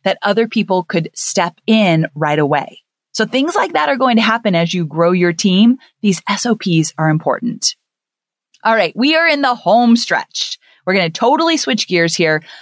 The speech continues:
Let's talk about the three ideas to scale your business. You're going to love this part because I'm going to explain to you what scaling your business means and looks like, because I don't know if I fully understood what scaling a business meant in my first few years of building my business.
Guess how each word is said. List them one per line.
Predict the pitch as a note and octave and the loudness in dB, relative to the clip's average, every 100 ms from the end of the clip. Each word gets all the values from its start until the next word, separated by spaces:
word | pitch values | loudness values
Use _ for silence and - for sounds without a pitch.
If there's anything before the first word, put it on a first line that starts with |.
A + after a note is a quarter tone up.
| _ | _
Let's | F#3 G#3+ C#4+ - | 0 0 0 -4
talk | A3+ G3+ | -2 -2
about | F#3 E3+ E3 | -2 -4 -2
the | D#3+ | -8
three | - G3 B3 C#4+ - | -6 -4 0 0 0
ideas | C4+ A3+ F3+ E3+ E3+ - - _ - | 0 0 2 2 2 -2 -14 _ -6
to | E3+ | -4
scale | - - E3 D#3+ D#3 E3 - | -4 -2 0 2 2 -2 -6
your | D3+ D#3+ D#3 | -2 0 2
business. | D3 C#3 C#3 D#3 - - - _ _ _ | -2 -2 -4 -4 -8 -10 -14 _ _ _
You're | D#3+ | -4
going | D#3+ E3+ | 0 2
to | E3 | 2
love | E3 E3 D#3+ D#3+ | 2 4 2 0
this | D3+ - | -4 -6
part | C#3 B2 D3 | -6 -6 -6
because | D#3+ | -4
I'm | D#3 | -2
going | E3 F3+ | 0 0
to | G#3+ | 0
explain | G#3+ - E3+ D#3+ | -2 -2 0 0
to | - | 0
you | E3 C#3+ | 0 0
what | C3 | -2
scaling | - - - B3+ C#4+ C#4+ | -4 -6 -2 2 4 4
your | C4 | 4
business | F#3 F3+ F#3 G3+ | 2 0 0 2
means | B3 B3 A#3+ | 2 4 2
and | - F#3 | 2 2
looks | G3 - | 2 0
like, | E3+ E3 - - - | -4 -4 -14 -18 -4
because | A#3+ B3+ - | -2 -2 -2
I | B3+ F4+ | -2 -2
don't | A#4+ D#4 | 0 2
know | C#4+ | 2
if | B3+ | 2
I | G3+ | -2
fully | G#3 _ C#4+ C#4+ D4 - | -2 _ -2 0 0 0
understood | A3 G#3+ G#3+ - F3 D#3 D3+ - _ | 2 2 0 0 2 2 0 -8 _
what | F3+ F3+ | -2 -2
scaling | - - G#3+ G#3 G#3+ A3+ - | -4 -4 0 2 4 2 0
a | |
business | E3+ F#3 F#3 F3 E3+ | 0 2 2 0 2
meant | D#3+ F#3 A#3 | 2 2 0
in | F#3 | 0
my | F3 E3 | 0 0
first | F3+ E3+ - | 0 -2 0
few | F3 | 2
years | E3 D3+ C#3+ | 4 2 0
of | D3+ | -2
building | D3 C#3+ C#3+ | -2 0 0
my | C3 | 0
business. | B2+ C3 G#2+ - - | -2 -2 -4 -4 -8